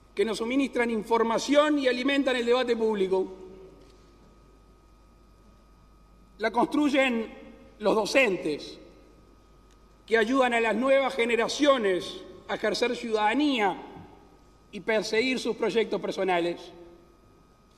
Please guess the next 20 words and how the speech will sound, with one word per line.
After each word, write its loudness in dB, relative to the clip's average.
La 2
construyen 2
también 2
los 2
intelectuales 0
y -4
los 2
agentes 2
culturales 0
que -4
nos -2
ayudan 4
a 0
entender 2
el -2
sentido 0
profundo 0
de 2
nuestras 0
decisiones. 0